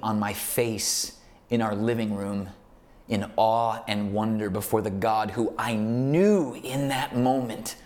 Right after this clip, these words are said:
saw me and loved me as a son. I think of the moment not too long thereafter when, sitting at the dinner table,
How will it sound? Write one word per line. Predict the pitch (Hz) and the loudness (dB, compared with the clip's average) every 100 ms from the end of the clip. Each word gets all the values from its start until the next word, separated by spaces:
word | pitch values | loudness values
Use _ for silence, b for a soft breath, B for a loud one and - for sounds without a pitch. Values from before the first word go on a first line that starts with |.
| B B B | B B B
saw | - - - 139 143 131 | 0 2 4 4 2 0
me | 120 104 98 - b b b b b b | -2 -4 -10 -14 b b b b b b
and | 120 117 123 | 2 2 4
loved | 135 139 117 | 4 2 0
me | 113 107 101 113 | -2 -2 -4 -4
as | 101 | -4
a | 95 | 0
son. | - 113 104 92 - - - - - - - - - - - - - - - - - B B | 0 0 -2 -4 -8 -16 -20 -20 -20 -20 -20 -20 -20 -20 -20 -20 -20 -20 -20 -20 -20 B B
I | 139 | 4
think | 180 175 | 6 4
of | 160 | 4
the | 156 | 4
moment | 151 151 147 | 2 2 2
not | 156 - | 2 2
too | 160 | 2
long | 147 151 143 | 4 4 2
thereafter | 131 131 131 131 113 | 2 2 0 0 0
when, | 107 123 120 120 117 B B | 2 2 0 -2 -6 B B
sitting | - 165 151 | 4 4 4
at | 143 | 2
the | 127 | 2
dinner | 135 143 | 2 2
table, | 127 - 107 98 95 | 0 -2 0 -2 -6